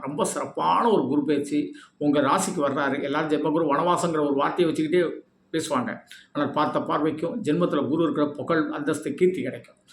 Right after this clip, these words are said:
உங்க ஜென்ம ராசியில குரு வர்றதுனால ஆலங்குடி குரு பகவானை கண்டிப்பா போய் த-, தரிசனம் பண்ணிட்டு வாங்க.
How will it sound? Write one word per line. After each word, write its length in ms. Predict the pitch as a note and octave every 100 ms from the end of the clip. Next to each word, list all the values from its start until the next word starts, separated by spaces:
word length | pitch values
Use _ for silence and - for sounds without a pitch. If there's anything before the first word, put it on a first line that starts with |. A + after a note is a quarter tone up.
| - -
உங்க 160 | E3+ D#3
ஜென்ம 380 | C#3 F3 G#3+ A3
ராசியில 460 | F3+ F3+ F#3+ G#3
குரு 240 | D3+ F3 E3
வர்றதுனால 260 | D3+ E3 G3 C3+
ஆலங்குடி 300 | D#3 D3 -
குரு 160 | C3+ C3+
பகவானை 340 | C3+ C#3+ F3+
கண்டிப்பா 340 | C#3 C#3+ D3+ D#3
போய் 160 | C#3
த-, 240 | C3+ B2 B2
தரிசனம் 360 | C#3+ D3 B2+
பண்ணிட்டு 60 | -
வாங்க. 260 | A2 -